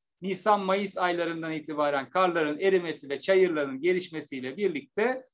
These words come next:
zonlar arası mevsimsel salınımın zorunlu hale geldiğini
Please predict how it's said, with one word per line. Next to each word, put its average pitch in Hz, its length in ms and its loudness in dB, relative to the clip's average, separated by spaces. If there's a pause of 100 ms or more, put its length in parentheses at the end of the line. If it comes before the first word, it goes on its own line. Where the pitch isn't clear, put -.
zonlar 208 420 2
arası 214 480 -2
mevsimsel 180 640 -2
salınımın 190 760 -2 (160)
zorunlu 202 380 4
hale 160 320 2
geldiğini 180 880 0